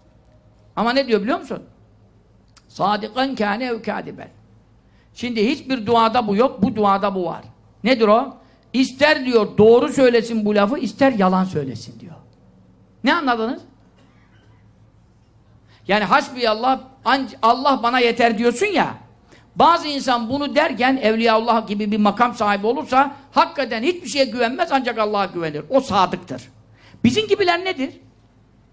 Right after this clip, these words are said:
Bizim gibiler "Ancak Allah'a güvendim." der ama ondan sonra da bir avukat geldiği zaman <laughs> çok tabii hemen, "Nerede kaldın ya, beni attılar nezarethaneye." falan.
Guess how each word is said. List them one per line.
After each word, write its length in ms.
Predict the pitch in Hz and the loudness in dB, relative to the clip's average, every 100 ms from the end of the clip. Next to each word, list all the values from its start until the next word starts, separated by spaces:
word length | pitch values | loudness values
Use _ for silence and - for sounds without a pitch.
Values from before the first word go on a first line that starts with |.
| _ _ _ | _ _ _
Bizim 240 | 254 269 466 | -4 -4 -2
gibiler 360 | 339 240 269 - | -2 2 0 2
"Ancak 320 | 330 381 349 | 0 0 0
Allah'a 300 | 330 339 339 | 2 4 2
güvendim." 520 | 330 320 330 339 339 | 2 0 0 -2 -2
der 120 | 403 | 0
ama 300 | 359 262 339 - - - | 2 2 0 -4 -18 0
ondan 280 | 269 349 349 | 0 2 -4
sonra 180 | 311 311 | -2 -2
da 120 | 311 | 0
bir 140 | 302 | 2
avukat 360 | 302 311 330 330 | 2 2 0 2
geldiği 320 | 294 277 349 | 0 0 -4
zaman 320 | - 262 294 | -2 -2 -4
<laughs> 100 | - | -6
çok 200 | - - | -10 -12
tabii 300 | - 190 - | -10 -10 -8
hemen, 300 | 165 185 170 165 _ _ | -6 -6 -6 -10 _ _
"Nerede 360 | 190 202 190 185 | 0 0 -2 -6
kaldın 320 | 175 170 170 | -8 -8 -14
ya, 260 | 170 165 165 | -16 -14 -10
beni 180 | 170 | -6
attılar 400 | 160 160 160 165 | -8 -8 -8 -6
nezarethaneye." 760 | 165 - - - 160 - - - | -6 -10 -12 -12 -16 -18 -18 -20
falan. 200 | - - | -20 -20